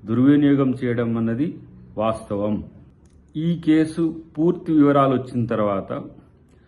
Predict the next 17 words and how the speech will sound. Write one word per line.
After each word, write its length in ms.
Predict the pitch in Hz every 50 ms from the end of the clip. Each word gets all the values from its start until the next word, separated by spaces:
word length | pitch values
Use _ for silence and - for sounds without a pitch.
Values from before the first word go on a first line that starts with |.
| _ _ _ - -
అసెంబ్లీలో 560 | 110 113 - 139 135 139 139 139 135 131 139
చర్చన, 580 | 135 135 - 120 107 - - - 113 113 110 110 - - - - _ - - _ _ _ - _ _ _ - _ _ _ _ _ - _ _ _ - - _ - 113
లేదంటే 360 | 117 135 143 151 151 147 151
పబ్లిక్‌గా 800 | - - 120 117 113 117 127 135 127 120 120 135 135 135 135 - -
ఏ 220 | 135 120 120 131 143
విధంగా 720 | 143 147 139 147 139 139 139 135 135 135 139 143 - - - -
వాళ్ళు 480 | 123 120 123 120 123 117 117 - - - - 104 95
డిఫెండ్ 400 | 127 123 123 151 156 156 147 135
చేసుకుంటారనే 640 | 135 135 131 - - 131 120 117 120 120 117 120
అంశాన్ని 640 | 117 113 117 117 - 135 135 135 135 135 131 139 - - - - - - _ - -
పక్కన 280 | 104 - - 123 120
పెడితే 480 | 110 101 90 85 - - 90 107 - - - - - - - - - - - - - - _ - - - - - - - - -
ఈరోజు 280 | 127 135 147 165 160 156
అవినీతి 600 | 131 123 131 139 156 160 175 180 180 175 175 165
జరిగిందన్న 680 | 143 147 147 139 139 143 151 147 143 139 139 139 131
మాట 320 | 127 127 127 123 123 123 165
వాస్తవం. 720 | 156 131 113 107 107 107 104 - - - 95 87 80